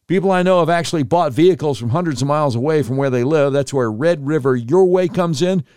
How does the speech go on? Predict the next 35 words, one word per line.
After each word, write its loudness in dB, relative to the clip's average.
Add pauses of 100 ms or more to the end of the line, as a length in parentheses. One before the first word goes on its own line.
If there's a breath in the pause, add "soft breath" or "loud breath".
(160 soft breath)
Red 0
River 0
Your 2
Way 2
is -4
a -10
big -2
old 0
car 0
dealership -4
in -10
the -4
middle -4
of -4
the -6
U -2
S -4
A -2
that -4
believes -8
in -8
freedom, -8 (320)
including -2 (180 soft breath)
the -6
freedom -2
to -10
buy 0
a -4
car, -2
truck, -6
van, -4
or -4
S -6
U -6
V -10